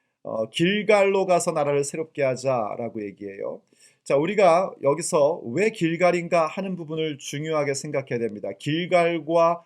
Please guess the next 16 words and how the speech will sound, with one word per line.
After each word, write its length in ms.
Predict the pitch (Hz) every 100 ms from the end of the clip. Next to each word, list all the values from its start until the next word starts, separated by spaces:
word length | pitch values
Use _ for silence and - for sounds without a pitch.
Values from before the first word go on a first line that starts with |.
| _
새롭게 500 | - - 208 196 -
함이라는 380 | 156 147 139 131
것은 400 | 123 120 180 120
매우 400 | 104 135 151 165 113
밀접한 640 | 151 160 202 190 175 151
연관이 580 | 127 139 135 147 147 131
있는 480 | 131 123 127 135 202 - _ - -
부분입니다. 720 | 131 135 117 98 92 87 - _ _ _ _ _
본래, 480 | 160 185 190 165 185
어, 560 | 113 117 110 50 50 50 - _ _ _ _ _ _ _
그 600 | - 104 101 98 95 92 87
사울을 1040 | - - 202 208 202 196 185 180 190 190 165
왕으로 600 | 113 123 143 175 185 180
발표했던 680 | 147 143 - 151 147 151
장소는 520 | 143 139 135 151 160 117
미스바였습니다. 1000 | 147 - 160 139 120 - 101 98 98